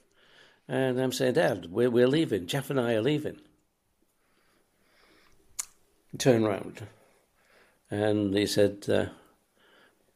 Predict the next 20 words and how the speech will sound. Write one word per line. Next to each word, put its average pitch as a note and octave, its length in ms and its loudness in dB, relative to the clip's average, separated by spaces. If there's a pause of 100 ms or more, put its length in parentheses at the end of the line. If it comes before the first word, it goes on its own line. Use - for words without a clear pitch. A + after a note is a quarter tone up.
(320)
"Why?" G2 380 2 (1700)
"Dad, A#2 280 2 (460)
we've A#2 160 0
had A#2+ 220 0
the G#2+ 100 -6
story, A2+ 460 2 (160)
we've A#2+ 160 -4
had A2+ 160 -6
the B2+ 120 6
argument A#2 480 2
so B2 160 0
many A2+ 160 -2
times. G#2+ 400 -2
We're G2+ 100 -8
leaving A#2 360 0
because G#2+ 320 -4
you A#2+ 140 2
won't. A2 420 -2 (260)
You C3 200 4
won't A#2+ 380 0